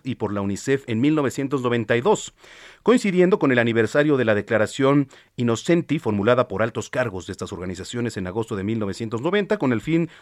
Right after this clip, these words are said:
de proteger, promover y respaldar la lactancia materna. Así que, eh, pues seguramente, eh, estos días también le vamos a estar entrando al tema.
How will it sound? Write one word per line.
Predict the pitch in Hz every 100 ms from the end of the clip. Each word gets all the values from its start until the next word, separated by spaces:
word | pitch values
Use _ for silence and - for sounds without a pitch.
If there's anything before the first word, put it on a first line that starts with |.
| _
de | -
proteger, | 98 - - 165 101 -
promover | 95 92 117 135 - _ _ _
y | 123
respaldar | 117 - 92 92 110 -
la | 92
lactancia | 85 - 98 95 - 95 -
materna. | 92 90 90 85 76 90
Así | 117
que, | 104 113 101 - - _
eh, | 113 110
pues | 110 117
seguramente, | 139 147 143 143 127 131 120
eh, | 104 95 95
estos | 104 113
días | 113 110
también | 104 104
le | 104
vamos | 101
a | 98
estar | 107
entrando | 101 104 104
al | 104
tema. | 165 180 196